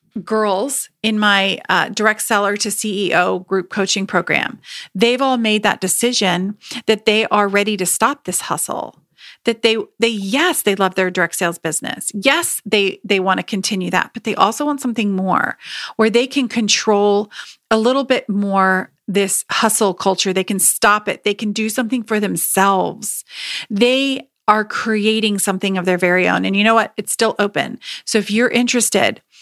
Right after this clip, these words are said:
and you want to check this out, you want to hear more about the direct seller to C E O, just message me at Rachel A Perry on Instagram, or you can email me, Rachel at Rachel A Perry dot com, and I'll connect with you and we can talk about whether or not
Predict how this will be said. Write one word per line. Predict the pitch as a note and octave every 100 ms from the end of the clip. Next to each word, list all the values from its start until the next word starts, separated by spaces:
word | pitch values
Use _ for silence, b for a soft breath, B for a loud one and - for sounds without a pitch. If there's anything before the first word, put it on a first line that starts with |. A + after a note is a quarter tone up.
| b -
and | G#3 G3+ G3
you | G#3 G3 G#3+
want | G#3 G3+
to |
check | F#3 G#3+ G3+
this | G#3+ G3
out, | F#3+ F#3 -
you | G3+
want | F#3+
to | F#3+
hear | - G3+
more | G3+ G3 G3
about | F#3+ -
the |
direct | - F#3+ -
seller | F#3+ F#3+
to |
C | F#3 - G3 G3
E | F3+
O, | F3+ G3+ B B B B _ -
just | C#4+ - _ _
message | G#3+ G3+ G#3 G#3 -
me | - - - _ -
at | G3+ G#3
Rachel | B3 A#3 B3
A | A#3
Perry | A#3 G3+ F#3
on | F3+
Instagram, | F3+ F3+ - F3 F#3 F#3
or | F#3+
you | G#3
can | A3 -
email | G3+ G3
me, | F#3+ F#3+
Rachel | F#3 F#3 F#3 G#3 G#3
at | - -
Rachel | F#3 F#3+ F#3
A |
Perry | F3+ F#3+ F3+
dot | F3
com, | - F3+ F3 F#3+ B B B
and | A3
I'll | B3 D4 C#4
connect | - C4+ C#4+
with | A#3+ G3+
you | F3
and | E3+
we | F#3+
can | A#3
talk | G#3 G3+ G#3+
about | F#3+ F3+
whether | F#3+ G#3
or | G3+
not | F3+ F#3